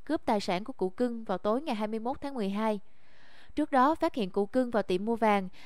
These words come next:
Việt cùng đồng bọn lên kế hoạch ăn hàng. Theo đó, cả nhóm đi xe máy đến khu bán thực phẩm của chợ Tam Nông,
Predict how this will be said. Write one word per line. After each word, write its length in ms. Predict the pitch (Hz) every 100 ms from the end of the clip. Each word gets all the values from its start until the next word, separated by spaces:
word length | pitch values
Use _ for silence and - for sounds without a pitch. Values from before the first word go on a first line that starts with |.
| - -
Việt 180 | 214
cùng 160 | - 208
đồng 200 | 208 202
bọn 200 | 196 185
lên 160 | 233 226
kế 120 | 277
hoạch 200 | 277 -
ăn 160 | 220
hàng. 340 | 226 220 202 185 - - -
Theo 160 | 240 220
đó, 320 | 208 233 330
cả 200 | - 196
nhóm 260 | 233 254
đi 100 | 311
xe 160 | 262 240
máy 220 | 226 233
đến 160 | 285 285
khu 140 | 254
bán 180 | 226 254
thực 200 | 269 -
phẩm 200 | 185 202
của 100 | 277
chợ 140 | 214
Tam 240 | 180 208 208
Nông, 280 | 226 226